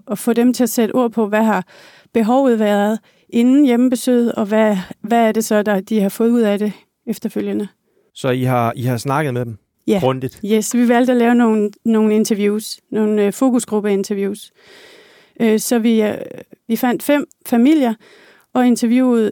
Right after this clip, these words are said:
Speaker 1: Det var ikke alle dem, der havde deltaget ved selve hjemmebesøget. Det var forældrene og, øh, en til to andre gæster fra hjemmebesøget. Enten bedsteforældre eller anden familie.
Speaker 2: Okay.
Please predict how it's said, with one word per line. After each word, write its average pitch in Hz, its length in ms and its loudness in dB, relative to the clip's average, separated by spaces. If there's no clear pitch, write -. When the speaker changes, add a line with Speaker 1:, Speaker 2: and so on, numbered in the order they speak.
Speaker 1:
Det 247 80 2
var 240 80 4
ikke 277 180 0
alle 247 200 4
dem, 247 160 2
der 240 80 2
havde 226 120 2
deltaget 247 440 0
ved 220 80 -2
selve 226 280 0
hjemmebesøget. 226 680 0
Det 220 140 0
var 196 280 -2
forældrene 226 800 0
og, 208 280 -2
øh, 214 240 2
en 269 200 2
til 220 160 -2
to 247 360 0
andre 220 320 0
gæster 208 540 -2
fra - 300 -6
hjemmebesøget. 196 640 -4
Enten 220 260 0
bedsteforældre 202 760 -2
eller 190 320 0
anden 208 280 0
familie. 202 440 -2
Speaker 2:
Okay. - 220 -8